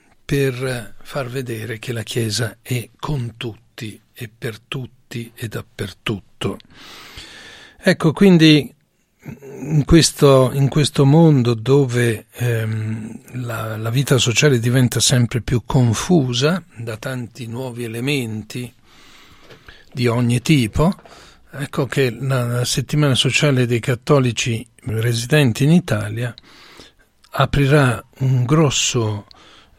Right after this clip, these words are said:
eh, calderone di discussione che poi porterà delle pietre preziose alla cultura generalizzata di oggi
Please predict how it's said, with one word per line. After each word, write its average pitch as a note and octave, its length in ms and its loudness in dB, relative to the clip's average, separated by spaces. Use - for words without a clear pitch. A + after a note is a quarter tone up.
eh, G#2 800 -8
calderone C3 640 -2
di A#2+ 140 -8
discussione A#2 920 -6
che B2 340 -6
poi C#3 300 2
porterà C3+ 600 0
delle A2+ 540 -4
pietre C#3 380 2
preziose A#2+ 880 -2
alla B2+ 280 -2
cultura C3 600 0
generalizzata A#2+ 920 -2
di D#3+ 180 2
oggi G#2 440 -6